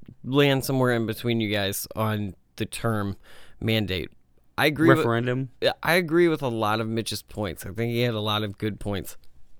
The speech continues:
Speaker 1: I think he's not being realistic on some things. Um, yes, I would love for this to be the checks and balance is, like, I would love this, for this to work the way that it's supposed to work.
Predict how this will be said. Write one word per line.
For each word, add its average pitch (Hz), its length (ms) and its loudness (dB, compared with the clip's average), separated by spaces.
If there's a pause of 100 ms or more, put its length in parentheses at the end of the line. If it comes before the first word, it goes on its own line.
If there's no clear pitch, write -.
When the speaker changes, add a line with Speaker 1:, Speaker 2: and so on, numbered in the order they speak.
(340)
Speaker 1:
I 143 120 4
think 151 200 2
he's 143 120 0
not 131 260 2
being 127 220 0
realistic 120 520 -2
on 110 160 0
some 110 200 -4
things. 113 400 -4 (440)
Um, 113 360 0 (1080)
yes, 120 560 0 (240)
I 117 120 2
would 120 180 0
love 123 200 4
for - 220 -4
this 117 240 -2
to 120 100 -4
be 117 280 0
the 110 160 -4
checks - 260 0
and 117 140 0
balance 113 560 -4 (260)
is, 107 340 -4 (220)
like, 113 380 0 (420)
I 120 80 4
would 123 120 0
love 120 200 2
this, 120 160 0 (220)
for 127 180 2
this 117 240 -2
to 123 80 -2
work 113 380 0 (840)
the 123 180 4
way 123 160 6
that 117 180 -2
it's 107 160 -4
supposed 113 420 -4
to 117 80 -2
work. 98 280 -6